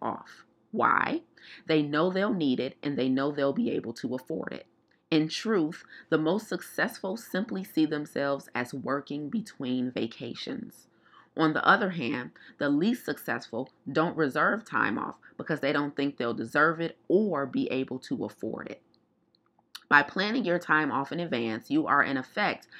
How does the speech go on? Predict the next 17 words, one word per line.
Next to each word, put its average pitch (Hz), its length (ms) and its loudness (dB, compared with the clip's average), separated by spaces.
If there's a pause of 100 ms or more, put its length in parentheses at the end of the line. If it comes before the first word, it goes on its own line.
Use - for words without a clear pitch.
(240)
managing 165 600 0
your 131 160 -2
work 151 300 -2
time 123 440 4
around 123 400 4
your 117 140 0
downtime 135 880 2 (340)
instead 156 540 -2
of 120 140 -8
the - 160 0
other 120 180 0
way 101 140 -6
around. - 440 -6 (1040)
You're 160 260 6
also 202 320 8
letting 160 400 2
everyone 156 420 2